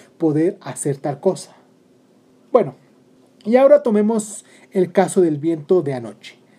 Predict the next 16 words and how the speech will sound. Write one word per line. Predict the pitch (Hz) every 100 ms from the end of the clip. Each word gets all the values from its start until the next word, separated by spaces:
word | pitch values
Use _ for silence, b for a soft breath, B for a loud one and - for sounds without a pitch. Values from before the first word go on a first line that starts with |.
| b b b
Resulta | - 139 180 170 208
que | 190 151
yo | 180
mismo | 196 220 208 208
estuve | 196 196 165
silbando. | 147 156 147 180 160 117 _ _ _ b b b b _
Toqué | 139 -
un | 196
silbato | 202 196 185 190 190 233
por | 160 139
dos | 143 135
veces | 110 - - -
y | 170
el | 156
viento | 156 220 208
apareció | - 165 165 - 214 294